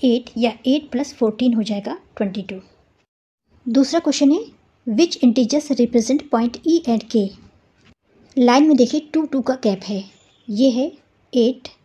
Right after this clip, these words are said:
यहाँ सिक्स, यहाँ फ़ोर, यहाँ टू और यहाँ ज़ीरो। यहाँ पर माइनस टू, माइनस फ़ोर, माइनस सिक्स, माइनस एट, माइनस टेन, माइनस ट्वेल्व और ये है माइनस फ़ोर्टीन। क्वेश्चन में K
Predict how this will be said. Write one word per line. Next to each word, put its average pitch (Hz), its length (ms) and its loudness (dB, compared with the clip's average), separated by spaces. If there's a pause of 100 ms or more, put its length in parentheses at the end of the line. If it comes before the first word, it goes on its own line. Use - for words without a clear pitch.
(300)
यहाँ 214 180 -2
सिक्स, - 380 -8 (380)
यहाँ 208 220 -4
फ़ोर, 240 360 0 (440)
यहाँ 226 220 -2
टू 269 280 -2 (340)
और 226 80 -2
यहाँ 208 240 -2
ज़ीरो। 202 320 -8 (460)
यहाँ 233 220 0
पर 285 80 2
माइनस 214 520 0
टू, 349 160 -4 (540)
माइनस 208 420 -2
फ़ोर, 277 280 -2 (380)
माइनस 214 420 0
सिक्स, - 320 -6 (340)
माइनस 202 460 -2
एट, 262 200 -4 (320)
माइनस 202 460 -4
टेन, 254 200 0 (520)
माइनस 220 440 0
ट्वेल्व 262 300 2 (300)
और 202 100 -4
ये 220 120 0
है 240 140 -2
माइनस 220 440 -4
फ़ोर्टीन। 185 420 -10 (880)
क्वेश्चन 277 340 2
में 302 220 2 (320)
K 285 320 4